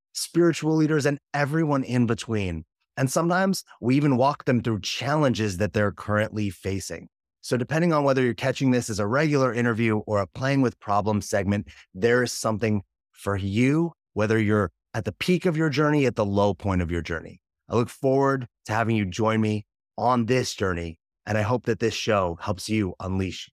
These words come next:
your inner Dream Mason. What's up, and welcome back to the Dream Mason podcast. I am your host, Alex Terranova. I am very excited about today's show.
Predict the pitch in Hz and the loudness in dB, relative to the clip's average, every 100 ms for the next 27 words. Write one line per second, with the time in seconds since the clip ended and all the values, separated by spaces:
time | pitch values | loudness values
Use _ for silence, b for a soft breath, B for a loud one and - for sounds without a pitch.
0 | - 95 85 90 - - 78 78 - 85 | -10 -2 0 0 -2 -6 -6 -8 -12 -12
1 | 87 82 - 92 - _ _ _ _ _ | -14 -14 -16 -18 -20 _ _ _ _ _
2 | _ _ _ _ _ 180 190 190 170 165 | _ _ _ _ _ -8 -2 -2 -2 -4
3 | 156 156 143 160 139 135 147 135 127 107 | -2 -2 -2 -2 -2 -2 0 -2 -4 -4
4 | 127 123 135 123 - - 120 117 113 107 | -4 -2 -2 -4 -6 -6 -4 -2 -2 -2
5 | 110 - 110 110 - 113 104 104 104 104 | -2 -4 -6 -6 -6 -6 -4 -2 -2 -4
6 | - 120 131 113 107 101 - 98 98 127 | -4 -6 -4 -4 -6 -6 -12 -12 -4 0
7 | 139 120 101 98 110 - 107 101 95 95 | 0 0 -4 -8 -14 -8 -6 -4 -6 -8
8 | 95 90 90 82 92 90 85 - 80 73 | -8 -8 -8 -10 -10 -8 -10 -10 -12 -14
9 | - | -20